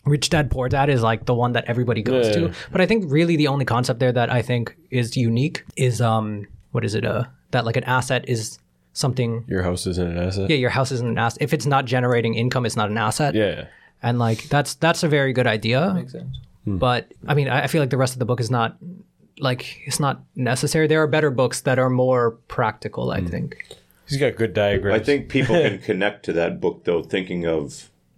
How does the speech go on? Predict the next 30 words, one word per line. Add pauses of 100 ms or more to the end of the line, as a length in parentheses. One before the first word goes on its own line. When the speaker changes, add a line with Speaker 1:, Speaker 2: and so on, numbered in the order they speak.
Speaker 1:
Oh,
right,
Speaker 4:
The
Speaker 1:
right.
Speaker 4:
Rich
Dad.
I,
th-,
I
think
it,
people
can,
"Oh, (220)
I
have
a
friend
like
that,"
or,
"Oh,
I
Speaker 1:
Yeah.
Speaker 4:
know (140)
something
like
that,"
or
that